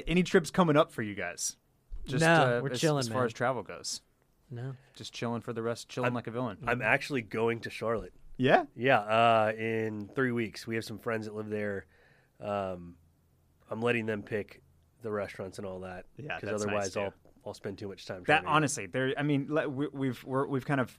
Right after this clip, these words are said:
Speaker 1: talked up word of mouth, but if, if somebody's local that you know can really just kinda, like,
Speaker 3: Right.
Speaker 1: be your guide,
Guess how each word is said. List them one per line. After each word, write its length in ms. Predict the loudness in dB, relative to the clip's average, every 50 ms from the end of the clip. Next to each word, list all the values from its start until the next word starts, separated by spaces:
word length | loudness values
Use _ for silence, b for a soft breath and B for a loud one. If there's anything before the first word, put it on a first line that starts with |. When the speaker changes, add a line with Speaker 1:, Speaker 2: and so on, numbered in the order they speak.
| -2
Speaker 1:
talked 240 | 2 2 2 4 2
up 120 | 0 0
word 120 | 2 2 2
of 60 | 2
mouth, 240 | 2 2 2 2 0
but 140 | -2 -2 -2
if, 80 | -2 -4 _ -10
if 120 | -10 -6
somebody's 360 | -2 0 2 2 2 2 0 2
local 500 | 2 2 2 2 0 -2 -2 -2 -6 -8 _ _ _ _ _ _ -6
that 120 | -6 -4
you 100 | -4 -4
know 400 | -2 -2 0 0 0 -2 -4 -6 -8
can 140 | -10 -10 -10
really 300 | -8 -6 -4 -4 -4 -4
just 160 | -6 -8 -8
kinda, 200 | -8 -8 -6 -6
like, 160 | -4 -6 -6 -8 _ _ _ -4
Speaker 3:
Right. 160 | -4 -2 -2
Speaker 1:
be 60 | -2
your 80 | -6 -4
guide, 480 | -2 0 0 0 0 -2 -4 -8 -12